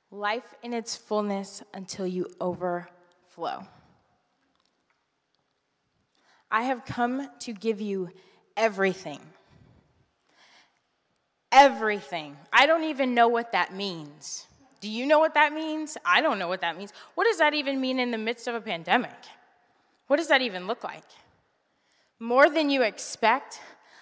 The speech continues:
life in its fullness until you overflow. I kept reading it as explode. I don't know why, but that's like, I was like, "Whoa, Katie, you can't say that up there. People are gonna think you're crazy."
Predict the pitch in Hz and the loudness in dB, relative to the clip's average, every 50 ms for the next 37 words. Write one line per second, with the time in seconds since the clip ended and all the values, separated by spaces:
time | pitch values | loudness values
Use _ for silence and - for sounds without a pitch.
0 | - _ - 226 233 240 262 285 - 285 269 254 240 - - - - - - 214 | -20 _ -2 2 4 4 4 4 2 -2 -4 -4 -4 -6 -10 -14 -14 -12 -10 -6
1 | 208 226 247 254 269 285 302 294 - - - 226 233 220 - - 254 233 226 220 | -4 -2 0 2 2 0 0 -2 -6 -10 -10 -8 -8 -8 -4 -2 0 0 0 -2
2 | 220 208 - - 202 214 220 233 240 233 226 - - - 214 202 196 190 196 208 | -4 -8 -6 -4 -4 -4 -4 -4 -4 -6 -6 -8 -10 -8 -4 0 2 2 2 2
3 | 226 233 254 262 - - - - _ _ _ - - - - - 220 233 - 269 | 0 -2 -4 -8 -12 -20 -20 -20 _ _ _ -20 -20 -8 -2 0 0 0 0 -4
4 | 240 190 196 202 196 196 202 202 196 180 185 185 165 175 170 - - - - 175 | -6 -6 -6 -6 -6 -6 -8 -8 -10 -8 -10 -10 -10 -12 -12 -12 -14 -14 -10 -8
5 | 170 170 165 175 190 190 - 180 185 208 208 196 175 165 160 165 170 175 170 185 | -6 -4 -2 -2 -4 -4 -4 -4 -2 -2 -2 -4 -8 -10 -10 -8 -6 -4 -2 -2
6 | 202 220 - 170 170 - - 175 180 196 196 - - 180 175 156 147 - - - | -2 -4 -8 -12 -12 -6 -2 0 0 0 0 -4 -10 -12 -12 -12 -14 -18 -20 -20
7 | - - - - - - - 208 220 240 247 220 175 185 180 170 160 - - 170 | -18 -16 -16 -16 -16 -4 0 2 2 2 2 -2 -4 -8 -10 -10 -12 -14 -14 -4
8 | 170 185 202 190 165 160 - - - 185 170 170 180 196 220 208 247 214 175 - | 0 2 2 2 0 -2 -8 -14 -14 -14 -12 -12 -10 -12 -10 -8 -8 -8 -8 -8
9 | - - 190 196 190 165 165 170 165 - - 180 180 175 - 233 208 202 185 180 | -8 -8 -6 -6 -6 -8 -8 -12 -14 -14 -14 -14 -12 -12 -12 -10 -10 -8 -8 -8
10 | 175 165 180 175 160 165 165 - 220 214 202 165 160 156 | -10 -12 -14 -16 -14 -16 -12 -8 -8 -8 -8 -10 -14 -18